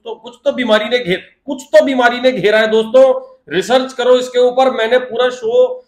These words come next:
ये grand entry वाला, बीच बीच में तोड़ तोड़ के देखा। फुकरा इंसान की एंट्री मैंने देखी और सिर्फ मैंने पुनीत superstar की एंट्री देखी बस खाली। तो मेरे को लगा कि हाँ, इसको कुछ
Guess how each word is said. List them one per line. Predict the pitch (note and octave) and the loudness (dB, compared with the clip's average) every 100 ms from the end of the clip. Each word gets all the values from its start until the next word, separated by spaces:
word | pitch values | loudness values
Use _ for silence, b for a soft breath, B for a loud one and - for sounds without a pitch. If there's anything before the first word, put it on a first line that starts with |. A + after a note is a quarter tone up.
| _ D3 | _ -6
ये | G#3 A#3 | -4 -2
grand | G3+ A3 A3+ | 0 0 -2
entry | A3+ A3 A#3 | -4 -6 -2
वाला, | G#3+ A3 A3+ A3 | 0 2 2 0
बीच | G#3+ G3+ | -4 -10
बीच | G#3+ G#3+ | -12 -12
में | A3+ | -10
तोड़ | G3+ G3+ | -4 -4
तोड़ | G3+ G#3+ | 0 -2
के | G#3 G#3+ | 0 -2
देखा। | F3+ E3 G3 | -4 -2 -2
फुकरा | G3 F3 F#3+ | -4 -6 -4
इंसान | G3 F#3+ F#3 F#3+ | -4 -4 -8 -10
की | F#3+ | -6
एंट्री | F#3 E3+ F#3 G3 | -8 -8 -10 -4
मैंने | F3+ F#3+ | -4 -4
देखी | F3+ E3+ F#3+ | -8 -10 -8
और | F#3 F#3 | -8 -8
सिर्फ | F#3 F3 | -14 -10
मैंने | E3 E3+ G3 _ _ _ _ | -8 -8 -12 _ _ _ _
पुनीत | D#3+ F3+ | -10 -10
superstar | F3 E3+ E3+ E3+ D#3+ | -10 -12 -12 -8 -8
की | D#3+ | -6
एंट्री | E3 D#3+ D#3+ | -8 -6 -8
देखी | D#3 D3+ E3+ | -6 -8 -10
बस | D#3 - | -12 -6
खाली। | D#3 F3+ A#3 - _ _ _ _ _ _ _ _ _ _ | -6 -6 -10 -18 _ _ _ _ _ _ _ _ _ _
तो | A3+ | 0
मेरे | B3+ B3 | 2 4
को | B3+ | 2
लगा | A#3 F#3 A3+ | 0 2 2
कि | A3+ A3 | 2 0
हाँ, | G#3 G3 | 2 2
इसको | G3 - A#3+ | -2 -10 -12
कुछ | - A3 | -12 -18